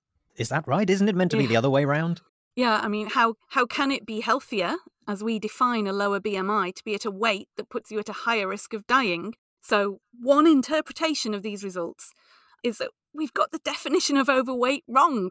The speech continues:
Speaker 2: Maybe we should only start asking people to lose weight if they reach a higher B M I of thirty. And if that's right, that would be big news.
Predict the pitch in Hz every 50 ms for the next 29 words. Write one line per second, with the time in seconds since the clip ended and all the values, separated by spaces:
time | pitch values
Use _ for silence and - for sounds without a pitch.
0 | - - - 226 247 262 262 285 269 277 294 294 - - - 349 392 370 220 226
1 | - _ - - 240 262 277 285 285 262 - - 247 226 214 202 - - 226 226
2 | - - 233 220 208 196 - 214 208 196 - 214 196 196 190 _ _ _ _ _
3 | - - 208 208 220 262 302 330 285 - - 160 165 190 - _ _ _ _ _
4 | _ - 233 - - 254 254 233 240 285 277 - - - - _ _ - 226 -
5 | - 302 320 339 320 240 202 - 208 185 180 180 180 180 180 180 185 196 - _
6 | _ _ _ - 208 - - - - 233 247 262 254 - - 190 165 165 - _
7 | - - _ _ _ - 220 214 233 254 233 - - - - - - - 311 285
8 | - - - 302 349 - - 320 359 - - 262 226 - - 277 240 226 240 240
9 | 247 240 208 170 165 - -